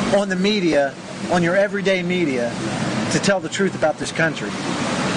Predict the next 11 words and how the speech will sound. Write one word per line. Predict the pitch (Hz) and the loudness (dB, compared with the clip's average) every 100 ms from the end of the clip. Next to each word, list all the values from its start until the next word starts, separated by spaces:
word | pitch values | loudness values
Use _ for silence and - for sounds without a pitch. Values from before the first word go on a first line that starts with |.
| - - - 143 | 0 0 0 2
And | 151 156 | 2 0
I | 180 196 | 0 0
am | 160 | -2
thankful | - 202 202 196 165 | -2 0 0 -2 2
every | 180 202 | 2 2
day | 170 156 147 | 2 4 2
that | 147 156 | 0 0
we | 180 | 0
can | 202 208 | 2 2
bring | 180 202 208 170 | 4 4 2 0
this, | 127 120 | 0 -2